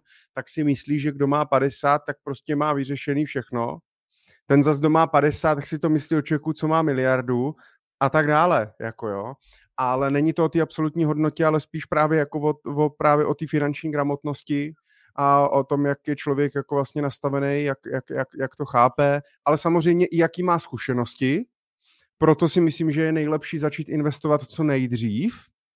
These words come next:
už prostě od dětí, aby rodiče dětem vysvětlovali jim to ve chvíli, kdy mají osmnáct,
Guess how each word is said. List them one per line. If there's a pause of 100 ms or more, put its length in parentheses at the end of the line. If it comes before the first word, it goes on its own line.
(380)
už
prostě
od
dětí,
aby
rodiče
dětem (260)
vysvětlovali
jim
to
ve
chvíli,
kdy
mají
osmnáct,